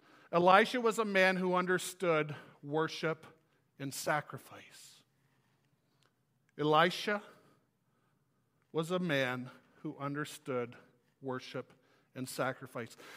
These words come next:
See, if we want to be people of influence, if we want to be people of influence, it's gonna begin with the inner self. And it becomes, it becomes an issue of worship and sacrifice.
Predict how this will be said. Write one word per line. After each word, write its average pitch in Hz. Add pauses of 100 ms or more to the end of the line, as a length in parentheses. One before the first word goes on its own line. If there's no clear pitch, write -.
See, 240
if 214
we 233
want 269
to 240
be 214
people 233
of 175
influence, 185
if 160
we 226
want 247
to 214
be 196
people 196
of 156
influence, 185
it's 160
gonna 208
begin 208 (100)
with 208
the 202
inner 190
self. - (880)
And 190
it 190
becomes, 254 (580)
it 180
becomes 240
an 208
issue 226
of 151 (160)
worship 247 (640)
and 175
sacrifice. -